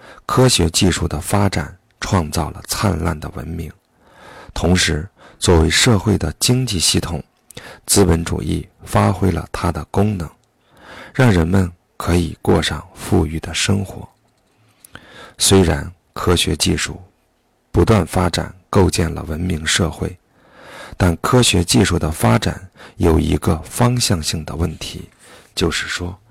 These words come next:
科学技术是为了人类幸福才去发展呢，还是单纯出于兴趣，因为稀缺稀罕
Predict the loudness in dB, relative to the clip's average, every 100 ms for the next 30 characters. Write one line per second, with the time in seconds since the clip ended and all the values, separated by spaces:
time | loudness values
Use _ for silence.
0 | -20 -20 _ -6 -2 0 0 -2 -2 -2
1 | -4 -10 -16 _ _ _ -2 0 0 -2
2 | -4 -6 -2 -2 -2 -2 0 -2 -6 -12
3 | -16 -14 -10 -8 -6 -8 -6 -6 -4 -6
4 | -10 -16 _ _ _ _ -18 -18 -12 0
5 | 0 2 0 0 2 2 0 -2 0 0
6 | 0 0 0 0 0 -2 -8 -12 _ _
7 | _ -20 -20 -6 0 2 2 0 0 0
8 | 0 0 0 -2 -4 -2 2 2 0 -4